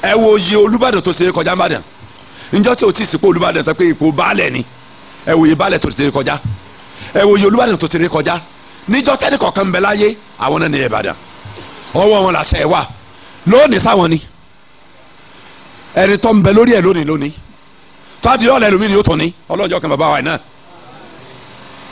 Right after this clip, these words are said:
Ẹ wo gómìnà. Tẹ́nì kan bá sọ pé, "The executive governor for your state."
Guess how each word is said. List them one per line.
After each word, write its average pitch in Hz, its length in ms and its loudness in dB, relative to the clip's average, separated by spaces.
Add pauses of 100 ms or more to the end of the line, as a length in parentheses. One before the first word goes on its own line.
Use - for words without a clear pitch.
(300)
Ẹ 302 140 2
wo 330 160 4
gómìnà. 381 520 2 (360)
Tẹ́nì 302 200 0
kan 233 120 -2
bá 262 120 0
sọ 240 120 0
pé, 277 340 4 (840)
"The 196 120 0
executive 233 360 -2
governor 247 280 0
for 185 140 0
your 196 120 -2
state." - 340 -4